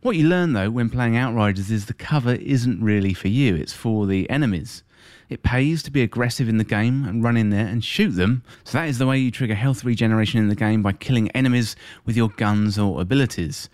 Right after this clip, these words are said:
So you can take the cautious approach if you want to, but the game rewards you for being aggressive and getting stuck in there with all the people that are coming to attack you. For my first playthrough, I wasn't really getting on with the combat at all. You know, I was dying a lot,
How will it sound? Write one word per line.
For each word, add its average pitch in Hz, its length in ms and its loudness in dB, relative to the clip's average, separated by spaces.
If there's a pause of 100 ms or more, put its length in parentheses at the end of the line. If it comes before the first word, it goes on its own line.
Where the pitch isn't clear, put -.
(320)
So - 120 -4
you 160 60 2
can 135 520 2
take 143 320 -4
the 127 120 0
cautious - 560 0
approach - 480 -2
if 117 140 -2
you 110 80 2
want 110 220 2
to, 127 260 2 (340)
but 127 80 -2
the 123 80 -2
game 123 300 2
rewards 110 400 0
you 113 80 0
for 110 100 -4
being 107 220 2
aggressive 95 500 -2
and 98 80 -2
getting 90 160 -2
stuck - 420 -6
in 98 160 2
there 95 260 2 (280)
with 101 100 0
all 101 120 2
the 92 80 0
people 95 380 0
that 85 100 0
are 90 40 -4
coming 90 260 -2
to 80 100 -4
attack 113 400 -2
you. - 180 -2 (480)
For - 140 -2
my 170 100 4
first 185 320 0
playthrough, 147 540 0
I - 20 -10
wasn't 143 240 0
really 123 140 0
getting 120 260 0
on 120 140 4
with 113 80 2
the 104 80 -4
combat 110 400 0
at - 200 -8
all. 113 200 2 (120)
You 135 100 -2
know, 113 80 0
I - 20 2
was 95 80 -2
dying 120 420 2
a 101 60 2
lot, 107 280 0